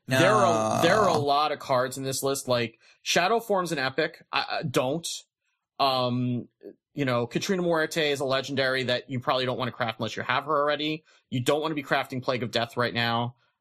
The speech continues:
Speaker 1: Uh, Fe-, Feoris you probably can craft, 'cause that's seeing play in, in a decent number of lists. But, yeah, I wouldn't be crafting any of the epics for this list unless you have them already. But, um, if you do and you wanna play Resurrect Priest, it's certainly a thing you can do. And it, it's not, it's not embarrassing.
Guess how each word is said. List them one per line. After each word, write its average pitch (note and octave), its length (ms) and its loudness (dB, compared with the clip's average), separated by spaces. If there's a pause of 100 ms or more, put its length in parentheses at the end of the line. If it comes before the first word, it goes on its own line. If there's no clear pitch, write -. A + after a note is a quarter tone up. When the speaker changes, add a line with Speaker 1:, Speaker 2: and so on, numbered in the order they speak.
Speaker 1:
Uh, B2 140 2
Fe-, C#3 280 0
Feoris E3+ 480 0
you A#2 60 -10
probably A#2+ 200 0
can G#2+ 260 -2
craft, F#2 460 -4
'cause G2 120 -4
that's G2+ 200 -2
seeing G2+ 220 -4
play G2 380 -2
in, G2+ 320 -6
in A#2 80 -4
a G#2+ 80 -4
decent G2+ 240 -8
number G2 280 -2
of F2+ 120 -6
lists. F#2 360 -2
But, F2+ 220 -4 (360)
yeah, A2 180 -2
I C#3 140 0
wouldn't G3 220 -2
be E3+ 100 -6
crafting C3+ 500 0
any A#2+ 220 0
of A2 60 -2
the A2 100 -2
epics G#2+ 280 -4
for A2 120 -6
this G2+ 220 -4
list G#2 260 -4
unless G2+ 220 -6
you F#2+ 60 -10
have F#2 260 -2
them F2+ 120 -8
already. E2+ 460 -6
But, F2 220 -2 (460)
um, F#2+ 240 -4
if B2 220 -4
you C#3+ 100 -4
do D3+ 300 0
and B2+ 100 -4
you B2+ 80 -2
wanna C3 260 0
play D3 180 0
Resurrect B2 420 -2
Priest, G#2+ 240 -4
it's A2 180 -6
certainly A2 280 -2
a G2+ 60 -4
thing G2 180 -4
you F#2 120 -6
can G2 140 -8
do. F#2 200 -2
And G2 100 -2
it, G2 100 -4
it's - 260 -4
not, C3+ 320 -2 (380)
it's C#3+ 160 -4
not F#3+ 160 2
embarrassing. B2+ 580 -2